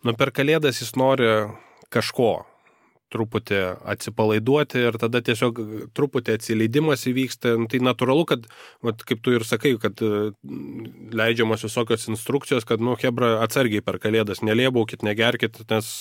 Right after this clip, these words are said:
e, nes čia sunku, bet, e, bet turbūt va tas, nu, šven-,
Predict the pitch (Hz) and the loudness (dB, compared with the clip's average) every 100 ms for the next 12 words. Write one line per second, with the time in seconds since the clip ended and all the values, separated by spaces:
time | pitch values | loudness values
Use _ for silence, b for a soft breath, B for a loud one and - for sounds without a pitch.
0 | - 110 104 104 104 104 107 - 110 113 | -8 -6 -4 -4 -6 -6 -8 -10 -12 -12
1 | - - - - B B B B - 117 | -12 -14 -16 -20 B B B B -2 -2
2 | - 117 127 117 107 101 - - 113 110 | 0 -2 0 0 -2 -4 -8 -6 -2 0
3 | 107 107 - 113 113 113 120 131 120 113 | 0 -2 -4 -4 -2 -2 -2 -2 -2 0
4 | 123 - - B B B 131 - 135 | -2 -4 -14 B B B -4 0 0